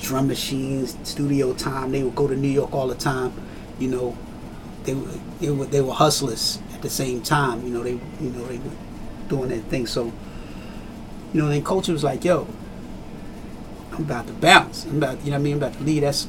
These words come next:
that squad. What's good?" So Culture started rocking with me and my man. So we started recording at Culture's house. Culture had all the equipment.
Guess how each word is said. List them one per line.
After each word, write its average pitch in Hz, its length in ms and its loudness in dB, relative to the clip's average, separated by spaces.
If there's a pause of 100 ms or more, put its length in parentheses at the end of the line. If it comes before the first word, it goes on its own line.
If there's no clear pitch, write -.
that 147 100 0
squad. 127 360 0
What's 147 140 -2
good?" 160 420 8
So 135 180 -2
Culture 165 300 2
started 143 280 4
rocking 135 380 2
with 131 120 -2
me 139 160 2
and 135 80 0
my 127 120 2
man. 139 360 4 (1400)
So - 200 0
we 127 120 -2
started 135 260 2
recording 143 420 2
at 123 100 -6
Culture's 147 360 0
house. - 300 -4
Culture 143 320 -2
had 131 200 0
all 127 260 -2
the 123 100 -2
equipment. - 400 -6